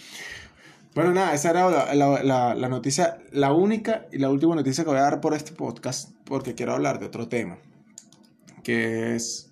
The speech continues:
este, un poco más delicado, un poco más serio, ¿no? Que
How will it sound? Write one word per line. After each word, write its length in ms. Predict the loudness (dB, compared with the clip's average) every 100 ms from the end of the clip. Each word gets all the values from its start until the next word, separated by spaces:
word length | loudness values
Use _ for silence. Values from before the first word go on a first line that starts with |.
| -18
este, 920 | -10 -10 -10 -10 -8 -6 -8 -10 -12 -18 _ _
un 160 | -14 -10
poco 200 | -8 -4
más 140 | -4
delicado, 420 | -2 -2 0 0 0
un 100 | -4
poco 140 | -6
más 180 | -4 -2
serio, 300 | -2 -2 -4 -12 -18 -8
¿no? 340 | -6 -6 -10 _ _ _ _ _ _ -20 -20 -20 _ _ _ _ _ _ _ -6
Que 880 | -2 2 2 2 -2 -4 -6 -8